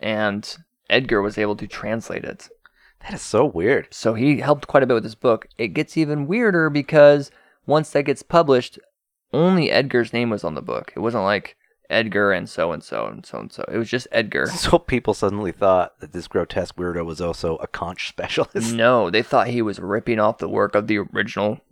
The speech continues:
Speaker 1: author who he's working
Speaker 2: Oh,
Speaker 1: with.
Speaker 2: whoops.
Speaker 1: And he actually gets told by his publisher that they won't publish anything because he is plagiarizing. And he had to go explain to them, "No, you idiots.
Speaker 2: Oh.
Speaker 1: They came to me and said,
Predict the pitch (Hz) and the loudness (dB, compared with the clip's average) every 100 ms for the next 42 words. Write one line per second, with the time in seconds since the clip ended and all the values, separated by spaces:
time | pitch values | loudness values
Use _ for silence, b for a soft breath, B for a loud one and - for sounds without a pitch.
0 | - 104 - 104 104 110 107 107 95 110 | -2 0 0 -2 -2 -4 -6 -6 2 4
1 | 101 95 60 - _ 85 95 - - - | 4 0 -4 -6 _ -4 -4 -4 -10 -6
2 | 98 104 113 117 123 - 117 110 - - | -4 -2 2 2 2 0 2 2 0 2
3 | 127 120 117 110 107 - 117 117 - 104 | 6 6 6 2 2 2 4 4 0 -4
4 | 90 95 98 101 - - 135 135 117 110 | -4 -4 -4 -4 -4 0 2 2 0 -6
5 | - 104 107 107 - 110 - 107 98 98 | -6 -6 -4 -6 -6 -6 -4 -4 -2 -4
6 | 98 - - - - 117 104 80 62 50 | -6 -10 -14 -14 -4 -2 0 -2 -4 -10
7 | - - 113 117 147 135 131 123 - 123 | -12 -8 -6 2 4 4 4 4 2 0
8 | 117 120 120 120 - 120 135 135 131 120 | 2 4 4 2 -2 2 4 4 2 0
9 | 113 117 113 107 85 - - b b b | 0 2 2 0 -6 -14 -20 b b b
10 | - 135 139 139 135 120 131 139 127 117 | 4 4 4 0 0 0 0 2 2 2
11 | 110 117 113 | 0 2 2